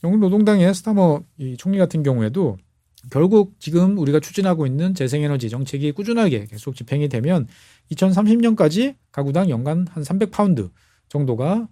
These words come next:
이제 줄어들 수 있다라고 이야기를 합니다. 그런데 문제는 현재 전문가들이 따져보니까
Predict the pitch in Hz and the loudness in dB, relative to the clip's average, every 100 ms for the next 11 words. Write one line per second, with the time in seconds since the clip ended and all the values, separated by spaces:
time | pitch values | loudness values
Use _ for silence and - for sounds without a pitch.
0 | - 110 113 110 147 160 151 139 156 - | -12 -10 -8 -6 0 2 2 0 -2 0
1 | 135 131 120 101 117 143 165 117 120 156 | 0 0 0 -4 -6 -2 0 0 0 -2
2 | 202 185 226 180 120 _ _ - - _ | -4 -2 0 0 -4 _ _ -20 -20 _
3 | 269 294 254 180 196 214 208 147 160 180 | 0 2 4 4 4 4 4 2 -2 -2
4 | 165 170 190 180 175 196 202 190 117 113 | 0 2 2 2 0 0 -2 -2 -2 -2
5 | 180 120 | -2 -2